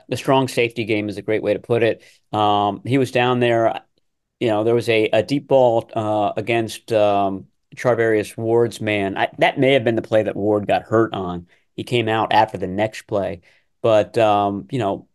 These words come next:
Brown was right there for that, and he was right there for the one that he intercepted, and he was right there for the one that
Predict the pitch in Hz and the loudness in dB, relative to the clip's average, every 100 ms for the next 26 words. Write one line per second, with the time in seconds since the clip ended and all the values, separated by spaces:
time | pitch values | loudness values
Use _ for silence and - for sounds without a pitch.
0 | _ - 120 117 160 120 123 113 113 117 | _ -6 -2 0 0 2 2 2 2 0
1 | 92 87 - 95 92 85 - 107 117 110 | 0 -4 -6 -2 -2 -2 -6 0 0 2
2 | 123 120 123 113 113 110 110 107 95 107 | 0 2 0 0 -2 -2 -2 -2 -2 0
3 | 110 95 120 110 - 95 95 107 110 104 | 0 0 0 0 -2 -8 -6 -4 -4 -2
4 | 107 120 110 113 104 - 104 104 107 104 | 0 0 0 0 0 -2 -4 -2 -2 0
5 | 101 - | 0 -2